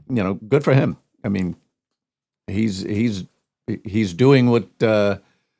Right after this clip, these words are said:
what needs to be done. And of course, uh, Doctor Tenpenny,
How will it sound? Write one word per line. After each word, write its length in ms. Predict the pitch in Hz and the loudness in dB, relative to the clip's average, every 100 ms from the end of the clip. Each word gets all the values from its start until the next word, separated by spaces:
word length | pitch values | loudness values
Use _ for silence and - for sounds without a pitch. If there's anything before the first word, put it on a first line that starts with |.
| _ | _
what 140 | 131 117 | 2 4
needs 220 | 127 117 | 4 4
to 60 | |
be 120 | 110 107 | 2 4
done. 340 | 123 139 156 | 4 4 4
And 300 | - 135 127 | 2 0 0
of 80 | 113 | -2
course, 340 | 131 120 - - | 0 0 -2 -8
uh, 140 | - - 104 _ | -10 -10 -16 _
Doctor 300 | 123 113 95 | 2 2 0
Tenpenny, 680 | - 131 107 92 90 82 | 2 2 2 2 0 -2